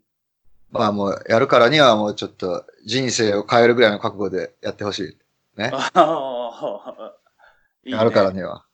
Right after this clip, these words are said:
Speaker 1: ね。
Speaker 2: そうやね。
Speaker 1: まあなかなかこういう公言する場っていうのも貴重やん。
Speaker 2: うん。うんうんうん。
Speaker 1: ね。
Speaker 2: 間違いないね。
Speaker 1: うん。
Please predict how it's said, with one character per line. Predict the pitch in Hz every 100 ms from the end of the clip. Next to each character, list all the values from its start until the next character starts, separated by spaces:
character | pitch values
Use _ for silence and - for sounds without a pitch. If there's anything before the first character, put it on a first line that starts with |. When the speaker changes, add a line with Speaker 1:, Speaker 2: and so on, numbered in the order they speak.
| _ _
Speaker 1:
ね。 | 98 92 - _ _ _ _ _ _ 117
Speaker 2:
そ | - 156
う | - -
や | 120
ね。 | 151 151 _ _ _ -
Speaker 1:
ま | 110
あ |
な | 104
か | 131
な | 131
か | 131 127
こ | - 120
う |
い | 120 117 113
う | - - _ _ _ _ _ -
公 | 139 143
言 | 143 139 131 -
す | 139
る | 131
場 | 120 120
っ | 120
て | -
い | 92
う |
の | 87
も | 73 60 - _ _ -
貴 | - -
重 | 117
や | 151
ん。 |
Speaker 2:
う |
ん。 | 107 110 _ _ _ _ _ -
う | 165
ん | 175
う | 143
ん | 123 127 98 107 98 - _ _ _ _ _
う | -
ん。 |
Speaker 1:
ね。 | - _ _ _ _ _ _ _ _ _ _
Speaker 2:
間 | 127
違 | 127 143 110
い |
な | 95
い | -
ね。 | 117 127 - _ _ _ _
Speaker 1:
う |
ん。 | 101 95 85